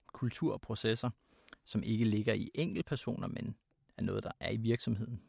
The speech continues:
organisationen som helhed, er meget svære at flytte på, når først de er fastlagt. Det er en af de pointer, som Henderson og Clark udfolder noget dybere om. Det vender vi tilbage til lige om lidt. Vi går lige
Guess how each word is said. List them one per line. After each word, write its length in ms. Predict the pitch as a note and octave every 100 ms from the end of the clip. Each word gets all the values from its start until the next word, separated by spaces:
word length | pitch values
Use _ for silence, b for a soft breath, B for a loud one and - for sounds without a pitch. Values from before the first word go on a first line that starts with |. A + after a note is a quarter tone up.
| -
organisationen 540 | - G2+ G2+ - A#2+ B2
som 120 | A#2
helhed, 300 | B2+ E3 D3+ - b b b b
er 100 | -
meget 420 | C#2+ F2 G2 A#2
svære 260 | B2+ B2 B2
at 80 | B2+
flytte 280 | C#3+ D3+ F3
på, 220 | D3 - - -
når 140 | B2+
først 460 | - - - - - -
de 100 | B2
er 40 | A#2
fastlagt. 540 | D3 - - - - _ _ _ _ _ _ _ _ _ _ _ - b b b b b b _
Det 80 | A#2+
er 40 |
en 100 | G#2+
af 80 | F#2
de 80 | G#2+
pointer, 360 | - F#2+ G#2 A2
som 140 | G#2
Henderson 420 | - G#2+ A#2 G#2
og 60 | G#2+ -
Clark 280 | A#2+ D3+
udfolder 440 | C3 B2 - A#2+ G#2+
noget 260 | G#2+ G#2+
dybere 260 | - F3 F#3+
om. 80 | D3+
Det 140 | -
vender 160 | G#2 G#2
vi 80 | G2+
tilbage 300 | - - -
til 160 | -
lige 120 | G#2+ A2
om 80 |
lidt. 220 | G#2 F#2+ - _ _ _ _ _ _ _ _ _ _ b b b b b b b b b b _ _ _ _
Vi 120 | C#3 D3+
går 140 | F#3+
lige 400 | F#3 G#3 A#3 B3